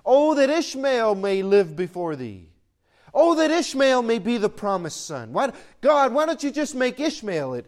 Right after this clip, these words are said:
And you know what God's answer is? "No." "My covenant I will establish with Isaac.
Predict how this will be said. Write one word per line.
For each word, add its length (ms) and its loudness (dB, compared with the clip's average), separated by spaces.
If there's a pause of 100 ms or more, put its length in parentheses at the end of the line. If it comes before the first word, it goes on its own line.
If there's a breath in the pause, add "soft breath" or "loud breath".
(160 soft breath)
And 80 -16
you 60 -8
know 100 -4
what 160 -6
God's 340 0
answer 300 -8
is? 280 -8 (180)
"No." 320 -14 (1040)
"My 240 -6
covenant 580 -10
I 240 -8
will 200 -12
establish 680 -12
with 280 -14
Isaac. 580 -10